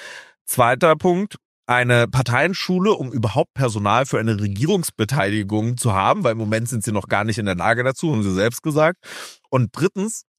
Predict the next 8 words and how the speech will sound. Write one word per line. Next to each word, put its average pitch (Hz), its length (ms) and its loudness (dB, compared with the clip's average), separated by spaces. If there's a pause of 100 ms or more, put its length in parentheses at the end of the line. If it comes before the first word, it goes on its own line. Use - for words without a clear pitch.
(140)
großflächig 180 920 0
viele 220 380 2
und 131 200 0
große 147 420 0
Büros 113 800 0 (240)
der 120 80 2
neuen 120 300 2
Abgeordneten, 185 1080 2